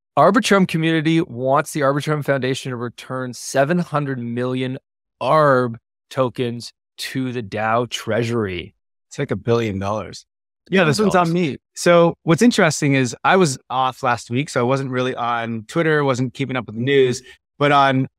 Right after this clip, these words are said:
Speaker 2: Thursday, I was in San Juan del Sur,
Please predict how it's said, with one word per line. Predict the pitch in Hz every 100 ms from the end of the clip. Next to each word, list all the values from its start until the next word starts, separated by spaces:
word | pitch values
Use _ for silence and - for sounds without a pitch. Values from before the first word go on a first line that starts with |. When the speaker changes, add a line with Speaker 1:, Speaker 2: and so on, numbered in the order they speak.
| _ _ _
Speaker 2:
Thursday, | 160 175 196 143 117 110 131 - _ _ -
I | 127
was | 131 127
in | 135 123
San | - 139
Juan | 131 131
del | 123
Sur, | 113 - 156 147 139